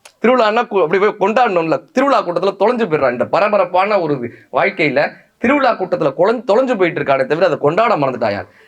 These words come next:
இந்த வாழ்க்கைன்ற வார்த்தையே வாழ்க்கை எப்படி வாழ்றதுன்னு கத்து கொடுத்துச்சான். வாழ்க்கைன்ற வார்த்தையே, வாழ்க்கையிட்ட போய் மனுஷன் கேட்டிருக்கான், "வாழ்க்கையே என்னை எதுக்காக படைச்ச?" அப்படின்னா, வாழ்க்கை அவனை "வா" அப்படின்னு அழைச்சது, முதல் எழுத்து. வாழ்க்கை அவனை "வா" அப்படின்னு அழைச்சது.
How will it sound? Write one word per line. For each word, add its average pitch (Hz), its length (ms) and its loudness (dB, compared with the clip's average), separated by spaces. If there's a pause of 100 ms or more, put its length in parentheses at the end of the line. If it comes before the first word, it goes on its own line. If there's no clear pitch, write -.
(140)
இந்த 165 220 0
வாழ்க்கைன்ற 269 960 0
வார்த்தையே 240 1000 0 (380)
வாழ்க்கை 226 420 0
எப்படி 202 280 0
வாழ்றதுன்னு 202 520 0
கத்து 170 220 -2
கொடுத்துச்சான். 117 400 -6 (140)
வாழ்க்கைன்ற 196 500 0
வார்த்தையே, 139 540 -2 (360)
வாழ்க்கையிட்ட 226 380 0
போய் 190 300 2
மனுஷன் 214 220 0
கேட்டிருக்கான், 170 600 0 (440)
"வாழ்க்கையே 226 520 2
என்னை 208 200 0
எதுக்காக 233 600 2
படைச்ச?" 180 260 -2
அப்படின்னா, 127 400 -4 (680)
வாழ்க்கை 208 380 0
அவனை 147 200 0
"வா" 170 520 -2
அப்படின்னு - 180 -8
அழைச்சது, 113 440 -4
முதல் 147 240 2
எழுத்து. 131 300 -4 (440)
வாழ்க்கை 202 300 0
அவனை 151 200 2
"வா" 190 380 0
அப்படின்னு 135 220 -8
அழைச்சது. 113 340 -8